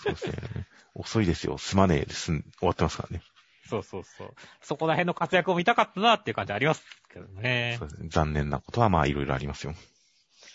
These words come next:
Speaker 2: そうだね。だから本当にあの、電話がね、あの、弥生さん姉さんの電話がブーってなってから、もう一気にもう、あ、そこで、あそこで打ち切りだったんだろうなって、今考えれば思うよねっていう。
Speaker 1: <laughs> まあ、そう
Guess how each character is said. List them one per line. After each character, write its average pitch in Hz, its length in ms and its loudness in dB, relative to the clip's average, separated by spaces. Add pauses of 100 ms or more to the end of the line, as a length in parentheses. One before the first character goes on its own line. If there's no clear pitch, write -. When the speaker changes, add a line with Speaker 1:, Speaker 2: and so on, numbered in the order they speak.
(120)
Speaker 2:
そ 135 80 -6
う - 20 -12
だ 107 100 -10
ね。 123 80 -8
だ 143 80 -4
か 135 100 -2
ら 123 60 -4
本 269 140 -6
当 294 100 -4
に 277 80 0
あ 233 140 4
の、 175 440 4
電 185 200 4
話 196 120 6
が 185 100 4
ね、 185 240 0 (120)
あ 120 160 -2
の、 113 120 -4
弥 147 260 4
生 - 40 0
さ 160 120 4
ん 160 60 -2
姉 156 100 4
さ 127 100 -2
ん 95 80 -6
の 92 80 -12
電 120 200 0
話 120 60 2
が 117 100 -2
ブ 131 120 -6
ー 180 140 4
っ - 20 -8
て 135 100 -2
な 107 60 2
っ - 60 -6
て 113 80 -4
か 113 100 2
ら、 98 120 0
も 101 260 -2
う - 60 -12
一 180 140 -12
気 202 140 -6
に 127 120 -2
も 113 180 0
う、 - 60 -6
あ、 143 120 0
そ - 140 0
こ 190 80 4
で、 185 60 6
あ 165 60 4
そ - 60 -8
こ 196 60 -2
で 175 80 4
打 156 60 2
ち - 60 -6
切 - 40 -6
り 196 60 6
だ 214 60 8
っ - 40 -16
た 165 80 4
ん - 20 6
だ 123 80 4
ろ 110 60 4
う 120 40 6
な 127 60 6
っ - 80 -2
て、 - 160 -12
今 254 220 4
考 - 60 -8 (460)
え 226 40 -4
れ 262 160 8
ば 160 80 6
思 139 180 6
う 113 60 6
よ 82 80 -4
ね 92 180 -8
っ - 40 -20
て - 80 -20
い 92 100 -18
う。 95 60 -16 (460)
Speaker 1:
<laughs> - 480 -2
ま 117 100 2
あ、 - 20 -4
そ - 180 0
う 87 40 -2